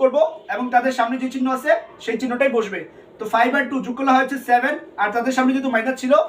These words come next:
তার মানে সেভেনটা হবে মাইনাসের। তো বিয়োগের আছে সেভেন আর যোগের হয় হচ্ছে সেভেন। তো যোগের সেভেন থেকে বিয়োগের সেভেন বাদ দিলে হয় হচ্ছে জিরো। তো আমাদের এখানে জিরো লেখার কোনো প্রয়োজন নাই, তো জিরো না লিখলে হবে। তো এখানে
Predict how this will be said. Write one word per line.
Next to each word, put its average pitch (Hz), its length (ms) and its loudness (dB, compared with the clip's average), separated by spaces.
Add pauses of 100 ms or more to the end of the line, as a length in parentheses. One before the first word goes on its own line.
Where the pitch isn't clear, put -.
(260)
তার 214 140 2
মানে 254 120 2 (100)
সেভেনটা 247 280 0
হবে 269 120 0 (220)
মাইনাসের। 233 420 0 (520)
তো 233 40 0 (120)
বিয়োগের 269 380 4
আছে 285 140 -6 (120)
সেভেন 269 260 2 (240)
আর 220 80 2 (100)
যোগের 247 300 4
হয় 254 160 2
হচ্ছে 294 160 -4 (100)
সেভেন। 240 240 0 (380)
তো 233 40 4 (120)
যোগের 262 280 4 (100)
সেভেন 254 220 4 (100)
থেকে 269 200 0 (320)
বিয়োগের 262 360 4
সেভেন 262 200 4 (100)
বাদ 240 180 2
দিলে 269 200 4
হয় 247 160 4
হচ্ছে 285 200 -2 (380)
জিরো। 254 200 4 (180)
তো 226 140 -2
আমাদের 254 260 2
এখানে 262 260 2
জিরো 214 180 -2
লেখার 247 200 0
কোনো 262 200 2
প্রয়োজন 233 340 2
নাই, 254 100 2 (300)
তো 226 140 -4
জিরো 254 200 0
না 233 120 6
লিখলে 254 300 -2
হবে। 185 160 0 (440)
তো - 100 -4
এখানে 277 160 2